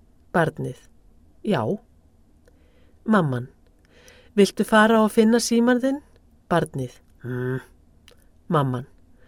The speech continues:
„Af hverju getur ekki bara svarað með jái?“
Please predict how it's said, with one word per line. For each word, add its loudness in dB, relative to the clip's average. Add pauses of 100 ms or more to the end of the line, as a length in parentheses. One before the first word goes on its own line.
(320)
„Af 2
hverju 0
getur 0
ekki -8
bara -2
svarað 0
með 2
jái?“ -4